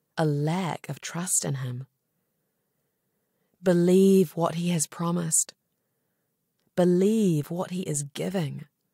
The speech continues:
Believe him and receive him. Don't let his presence go unnoticed. He's come to take the curse away that separates us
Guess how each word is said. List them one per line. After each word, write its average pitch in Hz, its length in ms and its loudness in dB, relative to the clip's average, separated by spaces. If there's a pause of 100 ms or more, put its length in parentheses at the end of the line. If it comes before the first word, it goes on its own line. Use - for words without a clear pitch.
(1080)
Believe 180 600 2
him 160 480 -6
and 170 500 -4
receive 170 760 -2
him. 147 400 -8 (1300)
Don't 196 440 2
let 185 280 -4
his 160 180 -6
presence 170 580 -4
go 160 420 -6
unnoticed. 156 920 -6 (1600)
He's 185 280 2
come 170 360 0
to 151 120 -4
take 160 240 -6
the - 100 -16
curse 185 540 -2
away 147 600 -6 (580)
that - 200 -4
separates 160 800 -2
us 143 560 -4